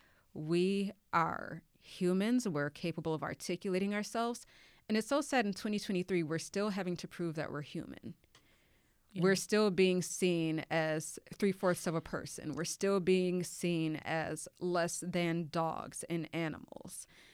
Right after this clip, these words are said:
Speaker 1: We don't have families. We don't think. We don't feel. We're not educated. We can't have objective opinions about things. It's always Black people are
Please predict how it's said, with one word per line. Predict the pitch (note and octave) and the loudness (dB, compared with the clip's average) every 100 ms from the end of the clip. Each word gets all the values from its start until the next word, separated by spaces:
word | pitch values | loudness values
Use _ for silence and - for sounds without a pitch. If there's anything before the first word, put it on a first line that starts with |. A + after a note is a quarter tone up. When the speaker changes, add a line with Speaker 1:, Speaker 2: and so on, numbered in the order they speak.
| - _ _ _ - | -20 _ _ _ -4
Speaker 1:
We | F3+ F#3+ | 2 4
don't | G3 F#3 | 2 2
have | F3 D#3+ | 0 0
families. | - D#3+ D#3 - D3+ D#3+ | -2 -2 -2 -6 -8 -4
We | F3 F3+ | 2 2
don't | F#3+ - - | 2 -4 -2
think. | E3+ - - | -2 -2 -4
We | E3+ F#3 | 0 2
don't | G3 - | 2 -2
feel. | - F3+ D3 - | -2 0 0 0
We're | F3 F#3+ | 0 2
not | F3 - | 0 0
educated. | F#3 F3+ D#3 - D#3 - D3 D#3+ | -2 -2 -6 -4 -6 -4 -6 -2
We | F3+ | -2
can't | - G3+ E3 - | 0 0 0 -4
have | - F#3 E3+ D#3+ D#3+ - - - - - _ - | -6 0 2 2 -2 -8 -20 -20 -20 -20 _ -2
objective | F3+ G3 G3+ F3 | 0 2 2 2
opinions | E3+ - G3+ D#3+ D3+ | 0 2 2 2 0
about | E3 F2 - | -4 -8 -8
things. | E3+ - E3 | -8 -6 -6
It's | D#3+ F#3 | -2 2
always | F3+ F#3 E3 | 4 4 2
Black | E3 E3 E3 | 0 0 0
people | F#3+ F3 | -2 0
are | E3 | 0